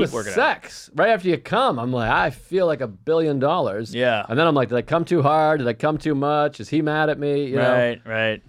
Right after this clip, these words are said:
Speaker 2: I'm the opposite. After I come, I wanna get out of there.
Speaker 1: Oh, really?
Speaker 2: Yeah, yeah. With myself and with a lady.
Speaker 1: Yeah.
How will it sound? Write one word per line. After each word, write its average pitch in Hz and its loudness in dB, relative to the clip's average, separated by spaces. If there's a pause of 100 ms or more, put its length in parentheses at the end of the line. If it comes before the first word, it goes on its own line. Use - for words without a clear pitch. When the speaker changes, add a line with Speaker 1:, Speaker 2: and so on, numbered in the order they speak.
(800)
Speaker 2:
I'm 202 -8
the 196 -4
opposite. 185 -6
After 156 -4
I 131 0
come, 151 -6
I 127 0
wanna 139 -2
get 104 -4
out 123 0
of 95 -6
there. 82 -18 (540)
Speaker 1:
Oh, 143 0
really? 180 0
Speaker 2:
Yeah, 135 4
yeah. 98 -2
With 101 -8
myself 131 0
and 170 2
with 131 -2
a 104 -4
lady. 90 -8 (100)
Speaker 1:
Yeah. 117 0